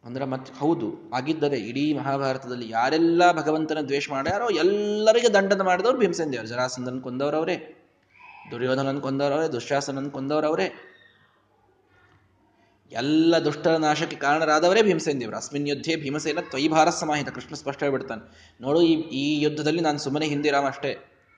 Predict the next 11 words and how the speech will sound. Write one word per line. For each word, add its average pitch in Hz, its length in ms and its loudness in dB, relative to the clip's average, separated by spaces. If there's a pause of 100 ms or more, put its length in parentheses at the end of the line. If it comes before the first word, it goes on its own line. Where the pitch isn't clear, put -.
(140)
ಎಲ್ಲ 123 220 -6
ನೀನೇ 151 220 0
ಮಾಡಬೇಕು 151 460 0
ಅಂತ. 113 220 -10 (2000)
ಹೀಗಾಗಿ 123 300 -4
ಎಲ್ಲ 139 260 0
ದುಷ್ಟರ 139 380 -2
ನಾಶಕ್ಕೆ 123 420 -4
ಕಾರಣವಾದವರು 123 1000 -2
ಭೀಮಸೇನ 113 400 -14
ದೇವರು. - 280 -20